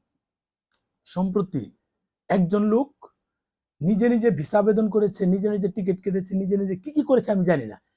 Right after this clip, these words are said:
নিজে নিজে উনি মালয়েশিয়া যেতে চেয়েছিল, কিন্তু ইমিগ্রেশন তাকে ফেরত দিয়ে দেয় অফলোড করে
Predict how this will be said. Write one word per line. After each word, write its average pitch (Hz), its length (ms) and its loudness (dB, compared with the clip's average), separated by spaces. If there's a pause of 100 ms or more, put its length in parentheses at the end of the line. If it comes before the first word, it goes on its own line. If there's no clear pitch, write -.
(200)
নিজে 233 260 4
নিজে 262 200 2
উনি 240 380 0 (220)
মালয়েশিয়া 208 480 2
যেতে 196 280 0
চেয়েছিল, 196 520 -2 (680)
কিন্তু 208 280 -4
ইমিগ্রেশন 233 640 2
তাকে 208 340 0
ফেরত 233 300 4
দিয়ে 208 220 4
দেয় 247 200 2 (160)
অফলোড 190 460 0 (160)
করে 98 220 -8